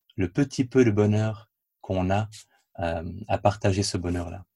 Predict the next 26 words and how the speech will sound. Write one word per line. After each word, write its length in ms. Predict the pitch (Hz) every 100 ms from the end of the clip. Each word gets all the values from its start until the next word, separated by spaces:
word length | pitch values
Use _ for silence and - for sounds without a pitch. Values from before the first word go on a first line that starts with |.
| _ _ _ _ _ _ _ _ _ - - - _ _ _
plutôt 300 | - 117 127
que, 320 | 120 95 87
plutôt 300 | 80 95 107
que 160 | 101 -
la, 280 | 85 78 -
la 160 | 90
molle 300 | 90 98 104 98
indifférence 880 | 95 92 - 92 92 92 - - 85
dans 200 | 82 85
les, 380 | 82 82 80 -
les 120 | 95
lieux 180 | 87 87
publics. 480 | 87 90 87 82 - _ _ -
Ça 160 | 107
m'est 100 | 107
arrivé 320 | 110 120 110
hier, 440 | 92 107 123 127 - -
euh, 360 | 90 87 87 92 104 _ _ _ _ _ _ _
au 100 | 101
restaurant 440 | 90 104 - 107 104
Métropole 480 | 107 107 101 110
de 80 | 98
la 100 | 90
Migros 400 | 92 98 95 98
à 60 | 87
Lausanne, 520 | 90 90 92 98 -